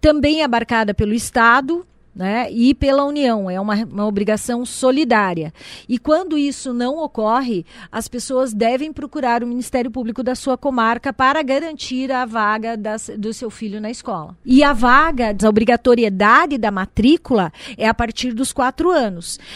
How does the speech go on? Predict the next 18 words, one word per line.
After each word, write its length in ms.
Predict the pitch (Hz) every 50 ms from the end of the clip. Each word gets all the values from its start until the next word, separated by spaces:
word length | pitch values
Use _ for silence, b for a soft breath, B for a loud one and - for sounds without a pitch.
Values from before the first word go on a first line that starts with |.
| B 262 B
Mas 640 | - 226 226 240 254 262 277 285 277 240 214 196 214
o 380 | 262 285 311 339 359 381 392
direito 720 | 302 240 202 262 285 254 254 294 370 403 427 - - 330 269
de 140 | 220 240 233
acesso 1000 | 214 208 - - - - 240 226 240 269 330 - - - - - 247 202 185 - B B B B
à 100 | B 226
educação 480 | 233 202 233 - 240 226 - - 262 254
infantil 640 | 254 240 - - 220 214 208 - - 254 277 285 269
e 120 | 247 233 233
a 80 | 226
oferta 680 | 226 233 220 - - 233 220 233 247 285 381 - - -
pelo 200 | - 233 214 202
Estado 460 | 190 - - - 214 233 277 294 285
é 40 | 269
de 180 | 240 247 277
zero 800 | 254 196 190 185 190 220 208 220 240 277 359 427 466 466 466 440
a 40 | 415
dezessete. 760 | 311 269 247 277 262 - - 247 196 - - _ - -